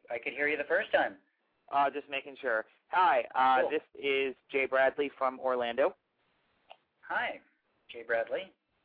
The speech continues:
Speaker 1: Nice to meet you.
Speaker 2: Nice to meet you as
Speaker 1: Um,
Speaker 2: well.
Speaker 1: I keep looking into flights to Orlando, and they're very expensive, you should know.
Speaker 2: Yeah, uh, it's, it all depends on the day as I'm figuring out for my own book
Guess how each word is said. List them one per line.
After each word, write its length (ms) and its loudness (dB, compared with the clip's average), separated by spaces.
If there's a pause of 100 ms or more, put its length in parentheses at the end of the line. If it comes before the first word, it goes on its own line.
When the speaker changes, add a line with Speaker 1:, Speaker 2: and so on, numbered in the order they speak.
(800)
Speaker 1:
Nice 220 0
to 80 -6
meet 180 -4
you. 120 2 (640)
Speaker 2:
Nice 200 0
to 60 -14
meet 80 2
you 300 2
as 60 -4
Speaker 1:
Um, 60 -8
Speaker 2:
well. 380 4 (1200)
Speaker 1:
I 60 -10
keep 240 -14
looking 260 -10
into 180 -6 (120)
flights 260 2 (220)
to 100 -4
Orlando, 560 0
and 80 -6
they're 100 -10
very 240 4
expensive, 480 -8 (220)
you 160 -20
should 140 -16
know. 140 -8 (680)
Speaker 2:
Yeah, 420 6
uh, 140 6
it's, 180 2 (140)
it 100 4
all 140 8
depends 340 -2
on 140 2
the 60 -4
day 360 4
as 120 4
I'm 240 0
figuring 420 0
out 260 2
for 60 -10
my 160 -4
own 160 -4
book 180 -2